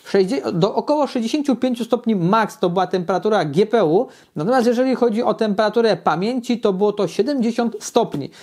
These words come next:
co wydaje mi się też nie jest jakimś tragicznym wynikiem, natomiast pobór mocy około dwustu osiemdziesięciu watów podczas grania,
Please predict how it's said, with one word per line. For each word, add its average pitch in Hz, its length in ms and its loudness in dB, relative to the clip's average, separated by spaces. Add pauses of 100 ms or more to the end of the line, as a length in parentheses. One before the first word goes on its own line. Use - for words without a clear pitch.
(100)
co 294 120 -2
wydaje 320 280 2
mi 311 80 0
się 302 60 0
też 320 200 0
nie 285 60 2
jest 226 120 4
jakimś 208 240 0
tragicznym 185 460 0
wynikiem, 165 500 0 (160)
natomiast 233 240 2
pobór 247 360 2
mocy 262 280 2
około 220 240 2
dwustu 202 360 -2
osiemdziesięciu 202 440 0
watów 190 280 0
podczas 208 400 0
grania, 175 460 0